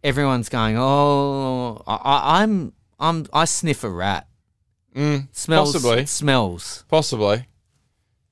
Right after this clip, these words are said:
Speaker 2: Hoops came out and apologised, though. Be hard to get an apology out of Hoops.
Speaker 1: Yeah, but it was not a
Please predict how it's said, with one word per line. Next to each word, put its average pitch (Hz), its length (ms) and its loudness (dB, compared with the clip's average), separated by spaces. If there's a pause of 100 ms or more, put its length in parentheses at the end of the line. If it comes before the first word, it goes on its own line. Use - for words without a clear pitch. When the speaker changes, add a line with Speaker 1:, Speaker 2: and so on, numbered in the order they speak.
(140)
Speaker 2:
Hoops 208 240 0
came 117 220 0
out 98 120 0
and 90 80 -4
apologised, 92 580 -2
though. 90 220 -4 (480)
Be 101 80 -12
hard 101 240 0
to - 60 -12
get 87 100 -8
an 82 80 -10
apology 85 400 -10
out 85 120 -10
of 82 60 -14
Hoops. 87 240 -6
Speaker 1:
Yeah, 170 100 0
but 165 100 -2
it 165 100 -4
was 156 140 -8
not 151 180 -6
a 104 100 -6